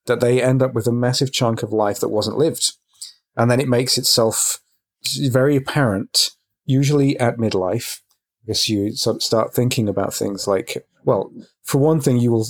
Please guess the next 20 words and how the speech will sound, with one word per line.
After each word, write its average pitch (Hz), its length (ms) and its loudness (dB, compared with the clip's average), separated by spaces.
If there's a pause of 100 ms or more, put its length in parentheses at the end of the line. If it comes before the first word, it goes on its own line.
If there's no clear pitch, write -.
(140)
achieve 143 440 2
what 123 160 2
you 113 100 2
wanted 117 320 0
to 104 140 2
achieve 101 420 0
usually 92 380 -2
at - 80 -4
midlife, 87 540 -4 (480)
or 95 140 -4
get 110 240 -2
there. 92 240 -2 (580)
And 143 140 4
you're 151 100 4
a 143 60 2
bit 151 140 0
more 120 400 2 (160)
aware 117 320 2
of 98 120 -6
death - 440 -2